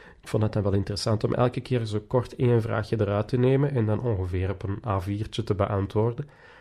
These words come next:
Dus kleine stukjes. Ehm, later is het dan ook een boek geworden. En ik zei altijd tegen de mensen, "Je moet je een boek op het toilet leggen. Dat leest gemakkelijk en ondertussen zijn ze toch even met geloof bezig." Dat is zo'n,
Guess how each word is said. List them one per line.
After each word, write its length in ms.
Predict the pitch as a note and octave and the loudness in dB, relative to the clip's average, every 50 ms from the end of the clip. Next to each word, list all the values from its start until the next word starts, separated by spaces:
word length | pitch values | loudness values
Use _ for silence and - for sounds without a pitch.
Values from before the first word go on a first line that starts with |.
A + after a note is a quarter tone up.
| - - | -16 -12
Dus 180 | - G#2+ - - | -12 -12 -8 -4
kleine 280 | - A2+ G#2+ A2 A2 | -2 0 0 0 0
stukjes. 600 | G#2+ - - A#2 A2+ - - - C#3+ - - - - - - - - | -2 -2 -6 -8 -8 -8 -10 -10 -10 -12 -14 -16 -20 -20 -14 -6 -4
Ehm, 500 | G#2+ G#2 G#2 G#2 G#2 G#2 G#2 G#2 A2 A#2+ - - _ _ _ _ _ _ _ _ _ _ _ _ - - - | -2 -2 0 0 0 0 0 0 -2 -2 -4 -8 _ _ _ _ _ _ _ _ _ _ _ _ -12 -4 -2
later 260 | B2+ G#2+ G#2 G#2+ A#2+ | 0 0 0 -2 -4
is 80 | A2+ G2+ | -6 -6
het 80 | G2+ | -4
dan 100 | - G2+ | -4 -4
ook 120 | F#2+ F2+ - | -2 -2 -2
een 120 | G2 F2 | -2 -2
boek 180 | G2 A2+ A2+ - | -2 -4 -4 -2
geworden. 320 | C3 B2 B2+ C#3 C#3 C3+ | -2 0 0 0 0 -2
En 100 | C3+ B2 | -2 -4
ik 80 | A2+ G#2 | -4 -4
zei 160 | - A#2 A2 | -4 -4 -4
altijd 180 | A2+ - A2+ | -4 -4 -2
tegen 200 | - B2 A2+ G#2+ | 0 2 2 2
de 80 | G#2 G#2 | 2 2
mensen, 260 | G2+ G#2+ A#2 A2+ - | 2 0 0 0 0
"Je 60 | B2 A2+ | 0 0
moet 100 | A#2 A#2 | 0 0
je 60 | A2 | 0
een 100 | G#2 G2+ | -2 -2
boek 140 | G2+ G#2+ - | -2 -2 -4
op 60 | G#2+ | -6
het 100 | - - | -4 -2
toilet 300 | - G#2 F#2+ G2+ G2+ - | -2 0 0 0 0 0
leggen. 300 | G#2+ G#2 G2+ F#2+ F#2 F2+ - - - - - _ | 0 0 0 -2 -4 -6 -12 -20 -20 -20 -20 _
Dat 140 | - - G#2 | -4 -2 2
leest 220 | G2 G#2+ A#2 A#2 - | 2 2 2 0 -2
gemakkelijk 480 | - A#2+ A2+ A#2+ A#2+ - C3 C3 B2 | -2 0 0 2 2 0 -2 -2 0
en 140 | C3 A#2+ G#2+ | 0 0 2
ondertussen 460 | G#2 G#2+ G#2 G2+ - - - - C3 | 2 2 0 -2 -4 -8 -8 -6 -2
zijn 160 | A2+ G#2+ G2+ | 0 0 0
ze 80 | G2 G2 | 0 -2
toch 160 | - G#2+ G#2 | -2 0 0
even 200 | A2 A2 - - - - | 0 0 -2 -6 -4 -2
met 100 | G#2+ G2 | -2 0
geloof 360 | - G2+ G2+ G2+ G#2 G#2 G2+ | 0 0 2 2 2 0 2
bezig." 300 | G2 G#2 G2+ F#2+ F#2+ G2 | 2 2 2 2 2 0
Dat 100 | G2+ F#2+ | -2 -2
is 60 | - | -2
zo'n, 200 | - G#2 G2+ G2+ | -2 -2 -2 -2